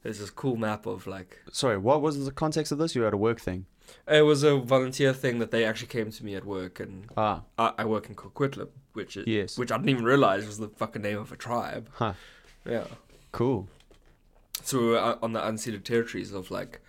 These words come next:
Speaker 1: Coquitlam and
Speaker 2: Cool.
Speaker 1: someone else, and not Sailor Tooth.
Speaker 2: Yeah,
Speaker 1: Like,
Speaker 2: yeah, yeah,
Speaker 1: yeah.
Speaker 2: yeah, yeah. Interesting. Yeah.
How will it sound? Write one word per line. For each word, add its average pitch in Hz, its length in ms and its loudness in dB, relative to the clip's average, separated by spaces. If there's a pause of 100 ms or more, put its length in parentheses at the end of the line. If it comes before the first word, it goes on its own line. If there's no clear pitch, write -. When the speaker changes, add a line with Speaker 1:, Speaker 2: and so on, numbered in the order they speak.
(240)
Speaker 1:
Coquitlam 120 540 0
and 98 80 -4
Speaker 2:
Cool. 104 240 2
Speaker 1:
someone 107 220 0
else, 104 160 -4
and 104 160 -10
not 208 200 -10
Sailor - 240 -8
Tooth. - 360 -18
Speaker 2:
Yeah, 107 320 0
Speaker 1:
Like, 104 80 0
Speaker 2:
yeah, 104 80 0
yeah, 104 60 0
Speaker 1:
yeah. 101 160 0
Speaker 2:
yeah, 101 240 -2
yeah. 101 220 -4 (1040)
Interesting. 98 420 -6 (2250)
Yeah. 110 280 2